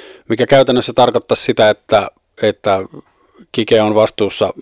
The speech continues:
Messin viimeisistä pelivuosista Barcelonassa. Ö, tää tilanne saattaa tietenkin vaihtua nopeastikin, jos vaalit jostain syystä aikaistuu, niin kuin aina,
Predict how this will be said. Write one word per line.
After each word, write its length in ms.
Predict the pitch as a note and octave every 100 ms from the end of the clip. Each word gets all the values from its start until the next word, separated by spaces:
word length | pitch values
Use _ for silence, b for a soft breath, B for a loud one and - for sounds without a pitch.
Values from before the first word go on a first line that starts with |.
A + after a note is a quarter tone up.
| -
Messin 440 | A2 A2+ - G#2+
viimeisistä 460 | G2+ G2 G2+ G2 G2+
pelivuosista 540 | G#2 G2 F#2+ G#2 - -
Barcelonassa. 680 | G2+ - G2 F#2 G2 - G#2 B B B B B B - _ G2+
Ö, 320 | F#2+ F#2+ F#2+ B B B B
tää 140 | - G2+
tilanne 280 | A2 G#2+ G#2
saattaa 360 | A2+ G#2 G#2+
tietenkin 420 | G#2+ A2 G#2 G#2
vaihtua 460 | G#2 G#2 - G#2+ G2+ - _
nopeastikin, 760 | A#2+ A2 G2 G2 G2 - F#2+ - -
jos 380 | G#2 G2 - C#3+
vaalit 360 | A2 G2+ F#2+ -
jostain 280 | G2 G2+ G2
syystä 260 | G2 -
aikaistuu, 540 | G#2 G2+ F#2+ G2 - G2
niin 160 | F#2+
kuin 120 | - F#2+
aina, 160 | F2+